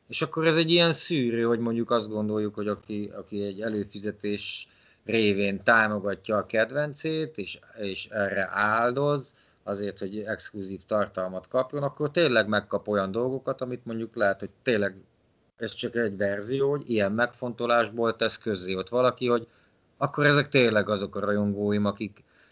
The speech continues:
akik, akik támogatnak ilyen formában, és megérdemlik azt, meg jobban bízok bennük, és akkor egy ilyen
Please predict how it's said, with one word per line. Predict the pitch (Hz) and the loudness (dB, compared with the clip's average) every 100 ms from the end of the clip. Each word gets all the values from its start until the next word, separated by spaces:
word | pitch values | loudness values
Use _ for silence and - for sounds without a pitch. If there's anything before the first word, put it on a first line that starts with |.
| _ | _
akik, | - 98 107 95 _ _ _ _ _ _ | -8 -6 -6 -12 _ _ _ _ _ _
akik | 104 104 110 | -12 -8 -2
támogatnak | - 101 92 92 92 90 95 87 | 4 4 2 -4 -4 -4 -6 -8
ilyen | 107 92 90 | -6 -6 -6
formában, | 85 107 117 131 131 131 131 | -8 -6 -4 -2 -2 0 -4
és | 127 | -4
megérdemlik | 113 98 92 92 92 95 90 98 | -2 -2 -2 -8 -4 -6 -6 -4
azt, | 117 104 | -4 -4
meg | 117 110 | -4 -4
jobban | 110 101 87 98 98 | -2 -4 -4 -6 -4
bízok | 98 92 87 92 | -4 -6 -8 -12
bennük, | 87 98 107 117 117 | -4 -2 -2 -6 -8
és | 113 113 | -10 -12
akkor | - - | -14 -10
egy | 113 113 | -8 -4
ilyen | 113 113 | -4 -6